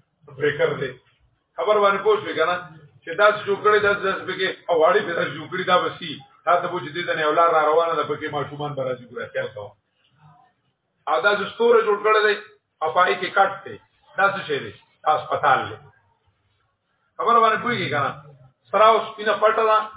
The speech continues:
او پکې چې کمونه یو شی جوړ کړی، دا څه شی ده؟ تانه ده.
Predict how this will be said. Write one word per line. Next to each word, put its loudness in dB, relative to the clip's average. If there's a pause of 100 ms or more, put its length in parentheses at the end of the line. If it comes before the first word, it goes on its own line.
(200)
او 2
پکې -6
چې -8
کمونه -2
یو -4
شی -4
جوړ -6
کړی، 2
دا 2
څه -10
شی -2
ده؟ 0
تانه -4
ده. -10